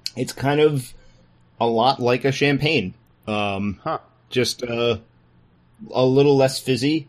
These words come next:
Speaker 1: Definitely better than Cook's champagne, uh, which I've had on the show before. Um, <laughs> if you've gotta choose between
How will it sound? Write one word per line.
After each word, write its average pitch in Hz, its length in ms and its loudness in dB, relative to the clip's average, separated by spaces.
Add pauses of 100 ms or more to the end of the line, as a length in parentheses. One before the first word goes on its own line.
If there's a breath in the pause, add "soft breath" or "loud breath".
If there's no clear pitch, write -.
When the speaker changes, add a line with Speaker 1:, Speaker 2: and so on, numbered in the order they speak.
(120)
Speaker 1:
Definitely 185 380 2
better 165 200 6
than 143 180 4
Cook's 175 280 -2
champagne, 120 760 0
uh, 113 260 2
which 117 360 -2
I've 117 200 -2
had 120 120 2
on 113 120 -2
the 113 60 -2
show 110 200 0
before. 113 420 -2 (380 soft breath)
Um, 117 420 0 (100)
<laughs> - 120 -12
if 131 160 -4
you've 147 160 -10
gotta 151 200 6
choose 175 320 0
between 147 540 0